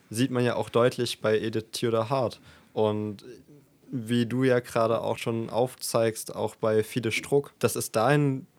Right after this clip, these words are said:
besonders spannend, weil wir auch aus der Zeit teilweise sehr statische Bilder kennen,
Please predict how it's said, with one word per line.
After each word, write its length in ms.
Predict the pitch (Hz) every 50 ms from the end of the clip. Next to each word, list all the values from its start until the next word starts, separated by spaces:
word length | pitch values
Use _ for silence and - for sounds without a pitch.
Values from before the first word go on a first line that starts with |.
| _
besonders 460 | - 127 113 110 117 120 127 127 120 -
spannend, 600 | - - - 110 110 113 117 120 117 113 - - - -
weil 240 | 101 117 110 107
wir 220 | 117 117 113 110 -
auch 160 | 107 110 -
aus 180 | - 110 107 -
der 180 | - 113 110
Zeit 420 | - - - 117 110 110 104 - -
teilweise 580 | - 117 110 107 107 110 110 107 117 113 107
sehr 200 | 98 113 113 110
statische 600 | - - - 120 107 120 127 - 143 - - 113
Bilder 560 | 95 - 101 98 98 95 95 95 95 95 - - - 104 -
kennen, 400 | - - 104 98 98 98 95 98